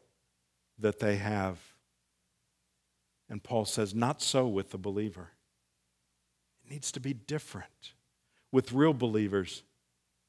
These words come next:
there is a connection with that agape love, not because of what's in you, but because of what's in us,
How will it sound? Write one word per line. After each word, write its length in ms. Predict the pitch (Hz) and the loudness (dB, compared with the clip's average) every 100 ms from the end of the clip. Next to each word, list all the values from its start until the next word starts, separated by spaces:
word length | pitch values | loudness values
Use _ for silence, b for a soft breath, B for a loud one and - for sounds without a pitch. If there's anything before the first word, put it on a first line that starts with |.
| _ _ _ _ _ _ _ | _ _ _ _ _ _ _
there 200 | 120 143 | 6 8
is 280 | 170 156 127 | 8 6 6
a 60 | 139 | 2
connection 1080 | - 160 131 135 156 160 - - 123 101 82 _ _ _ _ _ _ _ _ _ _ _ | 4 4 6 6 6 4 0 2 0 -2 -6 _ _ _ _ _ _ _ _ _ _ _
with 240 | 135 139 - | 2 2 6
that 240 | 135 127 - | 6 6 4
agape 720 | 120 107 135 156 - 160 165 | 2 8 8 8 8 6 8
love, 680 | 143 113 113 107 - - - _ _ _ _ _ _ _ _ _ _ _ _ _ _ _ _ _ _ _ _ _ _ _ _ | 8 8 8 4 -4 -10 -16 _ _ _ _ _ _ _ _ _ _ _ _ _ _ _ _ _ _ _ _ _ _ _ _
not 220 | 110 - | -12 -8
because 840 | 147 - - 156 170 - - - - _ _ _ | -8 -8 -4 -4 -4 -8 -12 -14 -18 _ _ _
of 80 | 120 | -8
what's 300 | 139 135 - | -8 -6 -4
in 180 | 139 135 | -4 -2
you, 320 | 127 131 131 - _ | 0 0 -2 -10 _
but 160 | 120 104 | -18 -12
because 400 | 113 - 113 107 | -10 -4 -4 -2
of 180 | 101 107 | -6 -4
what's 280 | 107 - | -6 -4
in 180 | 113 107 | -6 -4
us, 480 | 92 82 - - - | -6 -8 -14 -16 -18